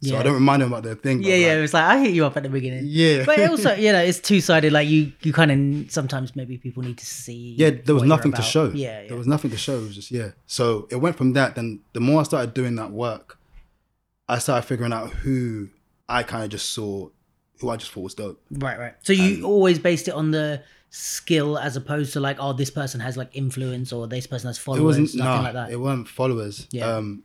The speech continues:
Speaker 1: I didn't even clock that Shadow had a following.
Speaker 2: Right.
Speaker 1: I watched the YouTube,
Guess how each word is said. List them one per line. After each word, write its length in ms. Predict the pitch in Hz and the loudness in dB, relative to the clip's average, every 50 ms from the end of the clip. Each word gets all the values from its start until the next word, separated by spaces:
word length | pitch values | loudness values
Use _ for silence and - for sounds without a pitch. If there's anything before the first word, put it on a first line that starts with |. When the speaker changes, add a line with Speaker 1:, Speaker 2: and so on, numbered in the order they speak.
| _ | _
Speaker 1:
I 80 | 127 131 | -2 2
didn't 160 | 131 147 143 | 4 4 4
even 160 | 131 131 123 | 4 0 -4
clock 380 | - - - - 143 113 - - | -4 -6 -4 -2 -2 -2 -4 -8
that 160 | - 98 - | -10 -8 -6
Shadow 300 | - - 139 139 143 131 | -6 -4 -4 -2 -2 -2
had 120 | 113 107 | -4 -6
a 60 | 104 101 | -8 -8
following. 520 | - 117 110 110 101 104 101 101 101 101 _ | -8 -8 -8 -6 -6 -8 -8 -8 -10 -10 _
Speaker 2:
Right. 240 | 135 131 127 113 - - _ _ _ _ _ _ _ _ _ _ _ _ - | -8 -8 -8 -8 -10 -14 _ _ _ _ _ _ _ _ _ _ _ _ 2
Speaker 1:
I 100 | 127 135 | 4 4
watched 500 | 135 143 156 135 - - - - - - _ | 6 6 4 2 2 -4 -8 -10 -16 -18 _
the 140 | - 120 120 | -8 -4 0
YouTube, 500 | 139 160 156 - - 131 120 113 107 110 | 0 0 0 -2 -4 -4 -4 -4 -6 -10